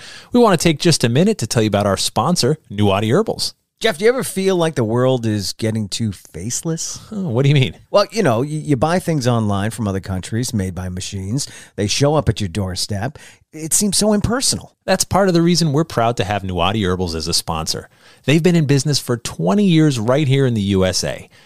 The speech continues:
Speaker 1: They started by making their all-natural teas, balms, and other products by hand.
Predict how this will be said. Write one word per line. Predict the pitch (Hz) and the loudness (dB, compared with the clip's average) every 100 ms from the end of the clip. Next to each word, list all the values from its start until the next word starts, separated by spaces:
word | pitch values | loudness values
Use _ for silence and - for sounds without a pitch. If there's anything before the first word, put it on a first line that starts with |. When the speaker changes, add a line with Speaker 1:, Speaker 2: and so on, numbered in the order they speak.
| _ - | _ -2
Speaker 1:
They | 120 | 0
started | - 147 160 | 2 0 0
by | 143 117 | 0 0
making | 123 135 127 | 0 0 -2
their | 101 85 | -2 -2
all-natural | 101 117 120 123 - 117 | 2 2 4 0 0 -2
teas, | - 117 117 117 | 0 -2 0 0
balms, | - 98 104 104 | 0 0 -2 -2
and | 90 - | -4 0
other | 180 175 | 0 2
products | 110 95 95 - | 0 0 -2 -8
by | - 82 131 | -6 -4 -4
hand. | 120 - 147 127 85 | -4 -2 0 0 -2